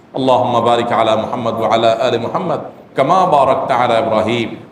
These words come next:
ওয়া আলা আলি ইব্রাহিম ইন্নাকা হামিদুম মাজিদ।" আপনি একবার ছোট দুরূদ যদি পড়েন, "সাল্লাল্লাহু আলাইহি ওয়াসাল্লাম, সাল্লাল্লাহু আলাইহি ওয়াসাল্লাম, আল্লাহুম্মা সাল্লি আলা মুহাম্মদ ওয়া আলা আলি মুহাম্মদ", শুধু এইটুকু পড়েন, "জাযাল্লাহু আন্না মুহাম্মাদাম মা হুয়া আহলু", শুধু এইটুকু পড়েন।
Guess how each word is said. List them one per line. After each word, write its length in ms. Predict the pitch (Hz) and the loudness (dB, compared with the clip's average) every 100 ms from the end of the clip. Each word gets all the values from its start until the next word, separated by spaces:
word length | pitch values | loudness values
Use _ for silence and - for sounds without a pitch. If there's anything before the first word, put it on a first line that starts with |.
| - | -2
ওয়া 120 | 107 | 0
আলা 240 | 104 107 | 0 0
আলি 120 | 107 98 | 0 -2
ইব্রাহিম 480 | 92 90 104 101 - | -2 -2 -2 -6 -6
ইন্নাকা 340 | 151 120 101 - | -8 -8 -14 -12
হামিদুম 340 | 98 110 95 | -8 -6 -6
মাজিদ।" 320 | 92 87 117 113 - - - - - - | -10 -4 -4 -4 -10 -20 -20 -20 -16 -6
আপনি 200 | 143 170 | -4 -4
একবার 380 | 160 151 160 - | -4 -2 -2 0
ছোট 120 | 190 | -2
দুরূদ 280 | 190 160 139 | 0 0 0
যদি 160 | 127 127 | -2 0
পড়েন, 140 | 117 107 | 0 -2
"সাল্লাল্লাহু 680 | - 117 107 101 101 95 98 | -2 -2 -2 -2 0 0 0
আলাইহি 240 | 101 95 | -2 -2
ওয়াসাল্লাম, 500 | 95 95 95 92 90 87 | -6 -4 -6 -6 -6 -10
সাল্লাল্লাহু 680 | - 117 101 98 98 90 92 | -8 -4 -2 -2 -2 -2 0
আলাইহি 220 | 95 92 | -2 -4
ওয়াসাল্লাম, 460 | 90 - 104 92 92 - - - - | -6 -6 -6 -6 -6 -10 -18 -16 -4
আল্লাহুম্মা 320 | 127 110 110 | -2 -2 -2
সাল্লি 260 | 123 110 | -4 0
আলা 240 | 104 104 104 | 0 2 0
মুহাম্মদ 380 | 95 110 101 95 | -2 -6 -6 -4
ওয়া 140 | 95 | -2
আলা 120 | 98 | -2
আলি 280 | 101 104 98 | 0 -2 -2
মুহাম্মদ", 380 | 92 98 98 92 | -6 -8 -8 -10
শুধু 200 | 131 143 | -2 0
এইটুকু 400 | 139 143 135 123 | 2 0 0 0
পড়েন, 220 | 113 110 95 - - - | 2 0 -2 -10 -16 -4
"জাযাল্লাহু 540 | 117 110 120 117 117 117 | -2 0 0 0 0 0
আন্না 280 | 117 117 | -2 -2
মুহাম্মাদাম 560 | 110 101 120 117 110 107 | -4 -6 -4 -2 -2 0
মা 160 | 120 110 | 0 0
হুয়া 300 | 113 113 123 | -2 0 0
আহলু", 240 | 123 117 | 0 -2
শুধু 200 | 127 131 | 0 0
এইটুকু 380 | 135 139 151 151 | 2 2 0 0
পড়েন। 220 | 170 127 | 2 2